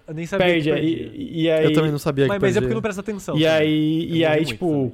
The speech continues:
Speaker 2: eu tava assim, passando, pô, morri, eu perdi um monte, eu ficar, caralho, mas eu tô morrendo muito, então o que que eu faço aqui? E aí eu, eu, eu basicamente empaquei na seis ali e resolvi, mano, eu vou ficar aqui de boas,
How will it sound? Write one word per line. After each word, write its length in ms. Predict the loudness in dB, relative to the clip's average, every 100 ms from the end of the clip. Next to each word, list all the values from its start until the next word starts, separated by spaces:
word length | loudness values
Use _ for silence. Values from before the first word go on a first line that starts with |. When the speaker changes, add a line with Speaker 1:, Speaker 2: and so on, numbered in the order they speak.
| -4
Speaker 2:
eu 100 | -2
tava 200 | 0 0
assim, 180 | -2 -4
passando, 260 | -2 -2
pô, 160 | -2 -2
morri, 160 | 0 0
eu 80 | 0
perdi 180 | -2
um 40 | 0
monte, 160 | -2 -4
eu 40 |
ficar, 120 | -6
caralho, 260 | -2 -2 0
mas 100 | 0
eu 60 |
tô 100 | -2
morrendo 280 | 0 0 0
muito, 340 | 0 0 0 -2
então 240 | -2 -4
o 40 |
que 180 | -6 -10
que 80 | -8
eu 60 | -4
faço 260 | -4 -6
aqui? 400 | -6 -4 -2 0
E 40 | 0
aí 380 | 0 -2 -2
eu, 260 | 0 0 -2
eu, 160 | -4 -6 -14 -6
eu 60 | -2
basicamente 440 | 0 0 -2 -4
empaquei 320 | -4 -4 -2
na 100 | -4
seis 240 | -4 -4 -2
ali 400 | 0 0 0 0
e 20 |
resolvi, 200 | 0 -2
mano, 120 | -2 -4
eu 40 |
vou 40 | -4
ficar 140 | -8
aqui 120 | -6
de 80 | -6
boas, 440 | -2 -2 -2 -4